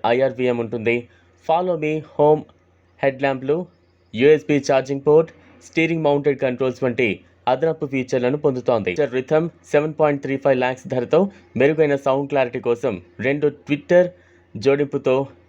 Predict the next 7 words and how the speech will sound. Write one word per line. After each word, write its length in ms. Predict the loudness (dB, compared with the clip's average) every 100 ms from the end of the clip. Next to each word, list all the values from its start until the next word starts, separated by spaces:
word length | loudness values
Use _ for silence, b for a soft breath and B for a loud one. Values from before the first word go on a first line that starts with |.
| _ _ -10
రెండు 260 | -6 -4 -6 -4
ట్వీటర్ 400 | -2 2 2 4
జోడింపుతో 440 | 2 0 -2 0 2 2
ప్రీమియం 340 | 0 0 0 0 -2
ఆడియో 200 | -2 -4
అనుభూతిని 400 | -4 -10 -8 -4 -4
అందిస్తోంది. 500 | -4 0 2 2